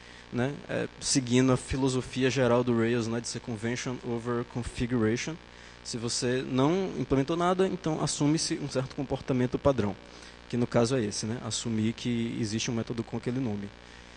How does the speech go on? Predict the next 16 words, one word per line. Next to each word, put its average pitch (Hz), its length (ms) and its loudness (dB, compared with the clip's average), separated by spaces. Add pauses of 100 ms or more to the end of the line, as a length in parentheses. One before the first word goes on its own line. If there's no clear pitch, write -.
(420)
E 127 320 6 (120)
isso, 208 340 8 (340)
o 156 80 6
field 190 360 4
é - 20 12
utilizado 170 420 6
para 165 160 6
campos 165 300 4
que - 80 4
retornam 151 320 8
apenas 151 320 4
um 151 80 8
valor, 131 340 10
né? 127 160 2 (360)
Se - 140 -6
você 127 480 4